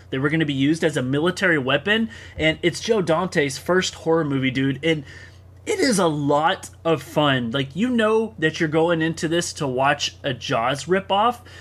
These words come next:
but it's done in such a manner that it doesn't feel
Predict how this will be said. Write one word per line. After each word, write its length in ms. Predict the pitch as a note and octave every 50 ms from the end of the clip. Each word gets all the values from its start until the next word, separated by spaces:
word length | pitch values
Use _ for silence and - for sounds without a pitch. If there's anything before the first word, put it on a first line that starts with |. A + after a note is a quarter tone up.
| - - - -
but 160 | G3 G3+ F3+
it's 240 | G3 G#3 F#3 - -
done 400 | E3 D#3+ - A3+ B3 C4 C4 A#3+
in 220 | F#3 F#3+ F#3 F3+
such 420 | E3 - - - G#3+ A#3 A3+ - - -
a 80 | F3 F3
manner 580 | D#3+ D3+ D3 D3 D3 D#3 E3+ F#3 G3 G#3 G#3+ F#3
that 160 | D#3+ E3+ D#3
it 120 | D#3 D3
doesn't 320 | F3+ F#3+ F#3 - - - -
feel 640 | - - - - - C#3 D3 E3 F#3 G3+ G#3+ G#3